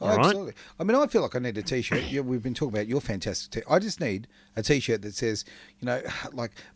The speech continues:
Speaker 1: "Bunny boilers apply here." Like, honestly, <laughs> like, you know, you want to talk about attracting crazies. I ser-, I should hang out at the local, um, you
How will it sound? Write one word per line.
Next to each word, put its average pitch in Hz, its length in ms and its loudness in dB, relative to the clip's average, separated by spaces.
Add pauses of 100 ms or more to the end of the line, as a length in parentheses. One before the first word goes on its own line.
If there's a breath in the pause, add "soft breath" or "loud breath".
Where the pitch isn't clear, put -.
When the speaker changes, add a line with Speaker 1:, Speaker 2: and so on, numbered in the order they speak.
Speaker 1:
"Bunny 156 240 6
boilers 120 420 4
apply 117 400 0
here." - 380 0 (360 loud breath)
Like, 185 200 4
honestly, 185 560 4
<laughs> - 60 -12
like, 170 160 -6 (120)
you 208 140 4
know, 165 60 4
you 175 160 -2
want 220 140 2
to 165 60 -6
talk 175 120 2
about 139 260 4
attracting 113 440 -2
crazies. 110 640 2
I - 40 -6
ser-, - 420 -2 (260 loud breath)
I 254 240 6
should 202 240 2
hang 156 260 0
out 139 100 2
at 143 120 -6
the 156 100 0
local, 147 520 0
um, 143 320 4 (600 loud breath)
you - 200 -6